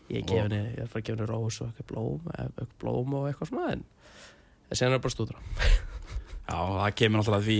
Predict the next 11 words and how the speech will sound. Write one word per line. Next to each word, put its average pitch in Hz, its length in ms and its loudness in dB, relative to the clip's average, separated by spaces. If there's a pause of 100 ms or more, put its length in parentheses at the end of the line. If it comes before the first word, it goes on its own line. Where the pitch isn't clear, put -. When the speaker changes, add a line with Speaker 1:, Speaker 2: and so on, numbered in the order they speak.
Speaker 2:
að, 98 140 0 (420)
hérna, 95 300 0 (960)
landsliðsþjálfari 104 720 4
og 95 160 0 (400)
náttúrulega 90 340 -4
góðsögn, 98 400 2 (220)
Helgi 101 240 2
Ólafsson, 101 440 4 (140)
sagði 92 280 2
mér, 95 260 2
hérna, 90 320 2